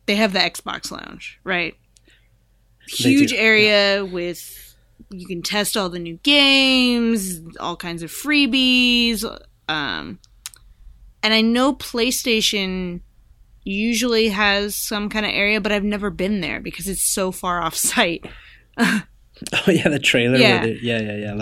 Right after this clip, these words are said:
Speaker 2: Last
Speaker 1: if they
Speaker 2: year.
Speaker 1: had a comparable thing, I would wanna see, it would be interesting to see what demographics are pulled to, to each one. Um,
Speaker 2: Well, but I don't know if San Diego's such a great,
Speaker 1: No, it's
Speaker 2: um,
Speaker 1: not a, a, no.
Speaker 2: representation
Speaker 1: Yeah.
Speaker 2: because people,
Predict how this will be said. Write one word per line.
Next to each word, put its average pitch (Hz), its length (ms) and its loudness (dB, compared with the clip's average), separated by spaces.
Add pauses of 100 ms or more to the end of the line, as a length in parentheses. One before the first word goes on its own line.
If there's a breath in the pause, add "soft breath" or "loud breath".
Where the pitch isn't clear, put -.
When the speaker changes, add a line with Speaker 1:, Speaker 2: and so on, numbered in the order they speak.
Speaker 2:
Last - 100 8
Speaker 1:
if - 40 -4
they 269 120 6
Speaker 2:
year. 285 80 2
Speaker 1:
had 311 100 2
a 254 80 2
comparable 220 680 -2
thing, 220 320 -2
I 165 120 4
would 196 180 0
wanna 214 260 0
see, 220 260 -4
it 202 60 -4
would 190 100 -4
be 202 140 0
interesting 208 400 -4
to 180 60 -4
see - 180 -6
what 180 260 -8
demographics 175 840 -4
are 165 80 -6
pulled 170 540 -8 (140)
to, 156 240 -6 (480)
to - 120 -6
each 185 320 -6
one. 156 340 -6 (920)
Um, 175 460 -18 (420)
Speaker 2:
Well, 180 220 2
but 175 160 2
I 202 100 4
don't 220 140 4
know 202 100 6
if 170 100 2
San 147 220 2
Diego's 131 580 2
such 117 220 -2
a 120 60 -2
great, 233 240 2
Speaker 1:
No, 208 240 6
it's 214 340 -4
Speaker 2:
um, - 200 -10
Speaker 1:
not 175 400 -2
a, 160 140 -8 (120)
a, 165 100 -4 (460)
no. 185 140 0
Speaker 2:
representation 135 720 4
Speaker 1:
Yeah. 190 60 4 (340 loud breath)
Speaker 2:
because 135 220 4
people, 156 480 2